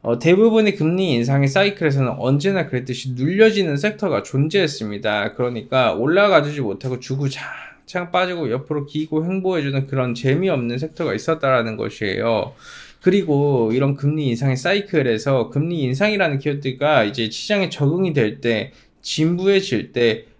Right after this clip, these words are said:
어, 여파를 더 이상 주지 못할 때, 무감각해질 때 대부분 그렇게 눌려왔었던 섹터에서 쇼커버도 들어와주고 현물 매수, 저가 매수 유입 들어와주면서 시장을 주도해버리는 경우가 굉장히 많습니다.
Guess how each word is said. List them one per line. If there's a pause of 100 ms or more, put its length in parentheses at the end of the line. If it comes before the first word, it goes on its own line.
어,
여파를
더
이상
주지
못할
때,
무감각해질
때 (260)
대부분
그렇게
눌려왔었던
섹터에서
쇼커버도
들어와주고
현물
매수,
저가
매수
유입
들어와주면서
시장을
주도해버리는
경우가
굉장히
많습니다.